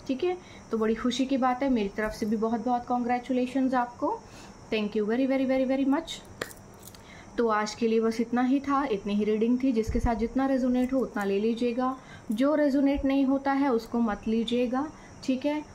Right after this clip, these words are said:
और, uh, I hope आपको मेरी reading अच्छी लगती होंगी। मुझे comment section में ज़रूर बताइए। मुझे donation देना चाहें तो आप मेरे number पर Google Pay कर सकते हैं और reading भी book कर सकते हैं, पर, पर please try not to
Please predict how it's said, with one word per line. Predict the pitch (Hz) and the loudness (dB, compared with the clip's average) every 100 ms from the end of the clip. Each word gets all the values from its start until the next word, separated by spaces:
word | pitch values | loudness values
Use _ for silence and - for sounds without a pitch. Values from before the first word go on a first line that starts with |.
| - 208 | -8 -2
और, | 208 214 196 202 196 202 202 - - - - | 0 0 -2 -2 -2 -2 -4 -8 -16 -12 -2
uh, | 226 | 0
I | |
hope | 220 254 262 | 2 0 0
आपको | 254 254 | 0 0
मेरी | 247 247 | 2 2
reading | 233 240 247 | 2 2 2
अच्छी | 240 - | 0 -2
लगती | 240 233 262 | -4 -2 -2
होंगी। | 240 240 269 | 0 2 2
मुझे | 269 196 202 | 2 0 -4
comment | 214 208 202 | -4 -4 -4
section | 220 214 226 | -4 -6 -4
में | 208 208 | -2 -2
ज़रूर | 202 202 226 | -2 0 0
बताइए। | 240 240 240 240 277 - - - | -2 -4 -2 0 -2 -4 -18 -2
मुझे | 240 277 311 | 0 2 4
donation | 294 277 277 285 | 4 4 2 2
देना | 277 269 277 | 4 2 2
चाहें | 285 269 302 | 2 2 2
तो | 311 | 2
आप | 220 208 | 2 2
मेरे | 226 202 202 | 0 0 -2
number | 202 196 | 0 -2
पर | 208 220 | -2 -2
Google | 202 208 208 208 | -2 0 -2 -2
Pay | 202 | -4
कर | 233 247 | -4 -4
सकते | 269 269 285 | -4 -2 0
हैं | 277 285 320 330 - - - | 0 0 -2 -6 -16 -20 -4
और | 226 220 | 0 0
reading | 214 240 269 277 | 2 2 4 4
भी | 285 | 4
book | 269 277 | 2 0
कर | 269 | -2
सकते | 269 294 294 | -2 -2 -2
हैं, | 302 | 0
पर, | 277 277 - - - | 0 -2 -6 -14 -4
पर | 247 254 - | -2 -2 -2
please | 254 262 277 - | 0 2 0 0
try | 269 254 294 277 | 2 2 4 4
not | 226 226 | 2 0
to | - | -2